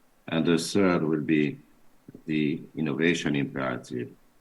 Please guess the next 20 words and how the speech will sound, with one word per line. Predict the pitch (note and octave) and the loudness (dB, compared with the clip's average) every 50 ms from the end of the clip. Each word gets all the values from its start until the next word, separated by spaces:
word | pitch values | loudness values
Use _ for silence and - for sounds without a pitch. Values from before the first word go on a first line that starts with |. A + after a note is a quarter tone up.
| _ _ - - _ _ _ _ - | _ _ -20 -20 _ _ _ _ -4
So | F2 E2+ E2 | -2 -2 -2
thank | - - G#2 G#2 G2 F2+ - - G2+ | -2 -2 -2 0 -2 -2 -2 -2 0
you | F#2 E2+ | 0 0
so | E2 - F#2+ F2 | 0 0 0 2
much | F2 E2 D#2+ - - | 2 2 2 2 0
again | E2 D2+ D#2 D2+ C#2+ C#2 - | 0 0 2 0 0 -2 -2
for | D2+ D2+ D2 | -2 -2 0
inviting | C#2+ C#2+ C#2+ D#2+ D#2+ D2 - E2 D#2 D2+ | 0 0 0 0 0 0 0 0 0 0
me | D2 C#2+ | 0 0
to | C#2 C#2 C2+ | -2 -2 -4
the | C#2 C2+ | -4 -4
Shanghai | C2+ - C#2+ C#2 C2 C#2 C#2+ C#2+ C2 B1 | -4 -4 -4 -4 -2 -2 0 -2 -2 -4
Forum, | - - C2+ B1 C2 C#2+ D#2+ F#2 E2+ - - - - _ _ _ - - | -4 -6 -4 -2 0 0 0 0 0 -2 -4 -14 -20 _ _ _ -10 -4
and | E2 E2+ | 0 0
let | F2 E2 D#2 | 0 2 2
me | E2 C#2+ | 0 0
start. | - - - - D2+ B1+ A1 - - - - - _ - _ _ _ _ _ _ _ - - _ _ - _ _ _ _ _ _ - | 0 -2 -4 -2 -2 -2 -2 -4 -8 -14 -20 -20 _ -20 _ _ _ _ _ _ _ -20 -20 _ _ -20 _ _ _ _ _ _ 0
So | A2 G#2 G2+ | 2 2 4
the | A#2 | 2
threat | A2+ - - - D3 D#3 E3+ E3 E3 - | 2 -2 0 4 4 6 4 4 2 -4